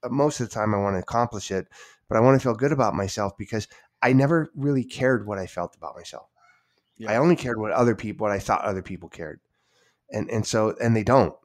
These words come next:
Speaker 1: And so, so it is a little bit self-centered. It's a little, little bit self-focused, but it certainly isn't like, I, I don't walk around with, uh, eighteen Ironman medals around my neck. And I don't,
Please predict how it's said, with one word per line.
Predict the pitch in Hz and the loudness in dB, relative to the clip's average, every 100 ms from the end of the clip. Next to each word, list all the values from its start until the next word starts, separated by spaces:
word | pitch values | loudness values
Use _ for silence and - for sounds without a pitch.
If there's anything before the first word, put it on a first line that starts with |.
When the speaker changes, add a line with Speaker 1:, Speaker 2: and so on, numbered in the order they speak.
| _ - | _ -8
Speaker 1:
And | 101 | -6
so, | 113 104 104 - | -2 -4 -4 -6
so | 120 113 | -2 0
it | 104 113 117 | 0 -2 0
is | 139 | 0
a | 151 | 0
little | 135 113 107 135 143 | 0 2 4 6 2
bit | 117 120 107 - - - _ | 2 2 2 -4 -20 -20 _
self-centered. | - 139 113 - 104 107 - 120 127 - | 0 6 6 6 4 4 4 4 2 -2
It's | - - | -4 -2
a | 90 - | -4 -2
little, | 123 117 120 123 - | 0 4 4 4 0
little | 117 139 | 0 0
bit | 135 127 | 0 -2
self-focused, | - 113 104 - 104 104 135 131 - - | 0 -2 -2 -2 -4 0 -2 -2 -6 -8
but | - 107 | -2 -2
it | |
certainly | - - 180 139 127 113 | 0 2 2 4 2 4
isn't | 104 110 101 - | 2 2 0 0
like, | 98 95 - _ - _ _ _ _ | -2 -2 -6 _ -20 _ _ _ _
I, | 101 - 117 | -2 2 4
I | |
don't | 139 | 4
walk | 127 113 104 | 4 2 2
around | 107 110 107 | 0 2 0
with, | 98 - | -2 -6
uh, | 107 - | -8 -6
eighteen | 110 104 110 | -6 -4 -2
Ironman | 92 98 117 117 104 98 | 0 2 2 2 2 0
medals | 95 95 92 | 0 -2 -4
around | 95 92 90 | -4 -4 -2
my | 90 87 | -2 -2
neck. | 87 92 98 - - | -2 -2 -4 -12 -6
And | 95 | -2
I | 95 | 0
don't, | 98 104 | 2 0